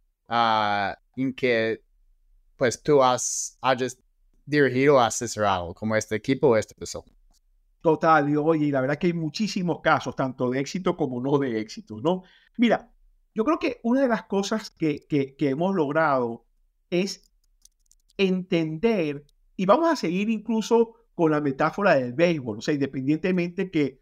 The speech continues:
Speaker 2: tus escuchas les guste o no este deporte, y por muy complicado que sea el béisbol, ok, el béisbol es una disciplina que se basa en cuatro jugadas. O sea,
Speaker 1: Sí.
Speaker 2: usted tiene que lanzar una pelota, tiene que atajar una pelota,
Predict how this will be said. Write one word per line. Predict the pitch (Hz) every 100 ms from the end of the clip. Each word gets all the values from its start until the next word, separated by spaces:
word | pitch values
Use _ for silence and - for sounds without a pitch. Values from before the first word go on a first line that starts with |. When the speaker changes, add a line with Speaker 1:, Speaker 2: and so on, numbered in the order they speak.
| _
Speaker 2:
tus | 147 135
escuchas | 113 - 143 175 180 -
les | 143 123
guste | 139 151 170
o | 143
no | 135 151 156 _ _
este | 131 - 156
deporte, | 151 156 139 - 120 117 - _ _ _ -
y | 185
por | 180 170 151
muy | 208
complicado | 240 226 226 180 180 196 202
que | 170
sea | 175 175 170
el | 151
béisbol, | 175 147 127 127 139 143 _ _
ok, | 156 226 -
el | 202
béisbol | 180 247 233 196 208 208
es | 180
una | 196 208
disciplina | 202 165 196 196 196 196
que | 160
se | 156
basa | 165 170 196 -
en | 151 139
cuatro | 139 165 156 135
jugadas. | 120 107 98 92 _ _ _ -
O |
sea, | 139
Speaker 1:
Sí. | 135
Speaker 2:
usted | 143
tiene | 143 156
que | 170
lanzar | 135 - 131
una | 131
pelota, | 123 202 233 240 - _ _
tiene | 139 143
que | 143
atajar | 135 110 147
una | 143 139
pelota, | 117 208 214 214 208